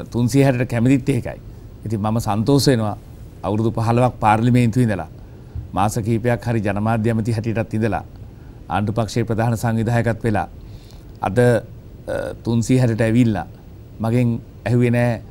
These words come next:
අ, අර ඉඩම ගත්තේ කොහොමද, මේ ගනුදෙනුව කරේ කොහොමද, අතන ගෙවල් අරන් තින්නේ කොහොමද, ඡන්දෙට වීදම් කරන්නේ කොහොමද,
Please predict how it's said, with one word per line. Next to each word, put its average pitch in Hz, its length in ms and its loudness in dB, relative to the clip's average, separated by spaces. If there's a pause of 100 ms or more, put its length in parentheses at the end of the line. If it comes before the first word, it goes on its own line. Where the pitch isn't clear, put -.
(300)
අ, 95 140 -2 (680)
අර 107 160 0 (240)
ඉඩම 117 280 2
ගත්තේ 117 280 0
කොහොමද, 117 340 0 (560)
මේ 117 420 0 (180)
ගනුදෙනුව 120 500 2
කරේ 120 220 2
කොහොමද, 120 340 2 (420)
අතන 123 340 0
ගෙවල් 120 320 4
අරන් 120 200 2
තින්නේ 120 240 2
කොහොමද, 120 320 2 (340)
ඡන්දෙට 120 460 2
වීදම් 120 280 4
කරන්නේ 120 280 2
කොහොමද, 120 340 2